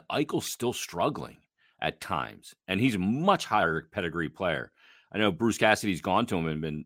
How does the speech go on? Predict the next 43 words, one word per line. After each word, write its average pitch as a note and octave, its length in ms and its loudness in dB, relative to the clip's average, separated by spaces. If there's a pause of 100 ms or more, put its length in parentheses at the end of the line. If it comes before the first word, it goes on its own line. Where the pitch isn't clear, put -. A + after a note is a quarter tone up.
(160)
like, - 240 -10
"We G2 260 -2
need E3 160 0
more C3 200 6
from D#2+ 180 -4
you. - 180 -10 (560)
You E2+ 120 -4
know, F#2+ 180 4
you, G2+ 440 -2 (400)
you, F2+ 220 -14
you G#2 160 -4
gotta C3+ 160 4
be G#2 120 0
the E2+ 60 -4
catalyst C3 520 2
on E2 120 -2
this D#2 180 -6
team." D2 280 -8
And C2+ 160 -10 (500)
that D#2+ 140 -8
surgery, A#2+ 500 2
and E2+ 80 0
I F2 40 2
look G2+ 180 0
at F2 120 -2 (440)
Farabee's G2 380 2
shooting A#2 320 0
percentage, D2+ 460 -8
about C#2+ 160 -6
nine C#2+ 480 -4
this - 260 -12
year. G1+ 160 -14 (840)
The F2+ 120 -2
neck A#2+ 300 4
is G2+ 120 4
one G#2 160 2
of G2 40 2
those F#2 180 2
things F#2+ 180 0
that'll D#2+ 300 0
affect - 340 -2
your - 80 -10
shooting C2 440 -6